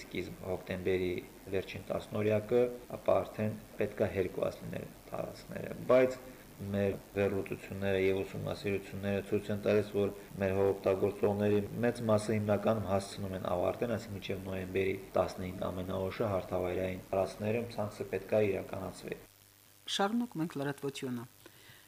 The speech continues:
Speaker 2: Քաշաթաղի շրջանի Ծաղկաբերդ գյուղն ազատագրվել է հազար ինը հարյուր իննսուներեք թվականին։ Ընդամենը ամիսներ անց այստեղ հաստատվել են առաջին վերաբնակիչները։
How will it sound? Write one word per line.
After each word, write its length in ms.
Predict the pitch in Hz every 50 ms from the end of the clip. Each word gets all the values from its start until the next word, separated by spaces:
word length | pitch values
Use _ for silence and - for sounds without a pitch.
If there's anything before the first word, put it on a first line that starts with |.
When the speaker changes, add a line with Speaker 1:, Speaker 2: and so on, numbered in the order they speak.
| - - -
Speaker 2:
Քաշաթաղի 520 | 190 190 - 247 240 - 247 233 240 240 - -
շրջանի 540 | 254 226 220 - 226 214 208 208 208 190 143 - - -
Ծաղկաբերդ 800 | 143 139 - - - 147 139 135 139 139 131 123 123 - - -
գյուղն 320 | - 196 254 262 254 190 151 131
ազատագրվել 640 | 131 127 - 139 127 113 120 101 - 147 165 208 247
է 80 | 247 208
հազար 340 | 139 127 - 185 208 220 -
ինը 120 | 160 139 131 127
հարյուր 280 | 120 - 160 175 - 127
իննսուներեք 600 | 123 123 127 - - 120 120 120 113 127 123 - -
թվականին։ 560 | - 123 113 - - 120 117 113 117 120 113 113 - - - - - - - - 139
Ընդամենը 460 | 135 - 143 127 123 131 127 123 123 123
ամիսներ 500 | 123 131 151 156 - - 226 247 269 262
անց 120 | 262 247 - 127
այստեղ 360 | 117 - - - 196 - - 123
հաստատվել 520 | 113 - - 110 - - 175 196 214 233 202
են 120 | 151 107
առաջին 400 | - 104 104 - - 117 120 123 - - 143
վերաբնակիչները։ 920 | 139 135 123 - 123 120 117 113 - 113 107 - - 104 113 214 -